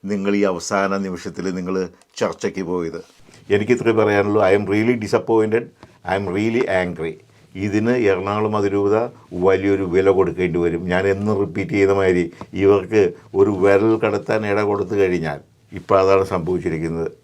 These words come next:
ഒറ്റ കുർബാന, ഒരു കുർബാന, യാ, ആഴ്ചയിൽ ഒരു കുർബാന, എവിടെയെങ്കിലും ഒരു കുർബാന, തീർന്നു. അതോടുകൂടി തീർന്നു, അതോടുകൂടി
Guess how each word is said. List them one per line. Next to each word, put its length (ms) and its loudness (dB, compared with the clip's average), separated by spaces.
ഒറ്റ 240 -2
കുർബാന, 640 2
ഒരു 180 2
കുർബാന, 720 -2
യാ, 240 0
ആഴ്ചയിൽ 400 0
ഒരു 160 2
കുർബാന, 360 2
എവിടെയെങ്കിലും 460 4
ഒരു 80 2
കുർബാന, 460 0
തീർന്നു. 420 0
അതോടുകൂടി 500 2
തീർന്നു, 440 -2
അതോടുകൂടി 360 4